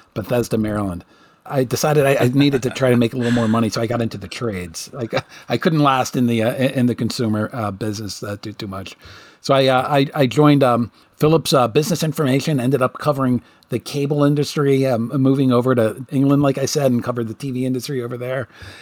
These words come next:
And then in two thousand and six, there was an opening for this publication called Sports Business Journal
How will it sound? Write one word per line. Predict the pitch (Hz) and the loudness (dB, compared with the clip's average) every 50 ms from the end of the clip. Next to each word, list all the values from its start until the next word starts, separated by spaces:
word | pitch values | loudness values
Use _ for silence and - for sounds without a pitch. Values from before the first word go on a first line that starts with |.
| - - - | -20 -14 -4
And | - 139 127 | 0 4 4
then | 127 131 127 | 4 6 4
in | 127 120 117 107 | 4 4 2 2
two | - - 190 185 | 2 2 2 4
thousand | - 170 165 156 156 143 147 131 120 | 4 4 4 4 2 2 2 0 0
and | 113 98 | 0 0
six, | - - - - 185 135 113 - - - - - _ _ _ _ _ | 0 0 2 2 2 2 2 0 -4 -6 -6 -8 _ _ _ _ _
there | - - 127 | -6 -4 -2
was | 123 120 110 | 0 0 0
an | 113 117 113 | 0 0 2
opening | 127 165 175 - 139 110 98 95 | 0 0 2 2 -2 0 -2 -4
for | 95 - 127 107 | -4 -4 -6 -6
this | 101 98 - - | -6 -6 -8 -10
publication | _ - - 170 147 123 - - 151 147 - - 143 | _ -6 -6 -6 -6 -6 -6 -6 -6 -4 -4 -4 -4
called | - 123 110 104 98 | -2 -2 -4 -4 -4
Sports | - - - - 160 170 - | -8 -10 -6 -4 -6 -6 -6
Business | - - 160 151 147 156 120 - | -6 -6 -6 -4 -4 -6 -6 -6
Journal | - 143 131 131 123 110 98 95 | -4 -2 -2 0 -2 -2 -4 -8